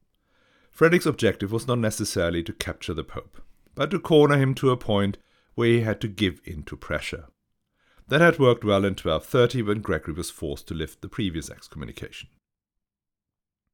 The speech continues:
But given that public opinion amongst the princes and powerful prelates was still more like fifty fifty,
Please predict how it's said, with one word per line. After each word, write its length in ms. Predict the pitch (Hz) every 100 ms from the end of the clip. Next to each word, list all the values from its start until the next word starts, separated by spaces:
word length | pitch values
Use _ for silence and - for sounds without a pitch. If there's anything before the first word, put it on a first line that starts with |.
| _ _ _ _ _ _ _
But 280 | 156 160 - _ 123
given 260 | 151 170
that 140 | 165 151
public 320 | 135 123 117
opinion 400 | 110 110 98 98
amongst 280 | 98 90 -
the 60 |
princes 540 | - - 92 - 82 -
and 140 | 87
powerful 360 | - 87 - 107
prelates 440 | - 98 95 - - - - _
was 100 | 131
still 240 | - 143 135
more 160 | 127
like 160 | 120 104
fifty 380 | - 110 - 80
fifty, 580 | - 120 - 80 95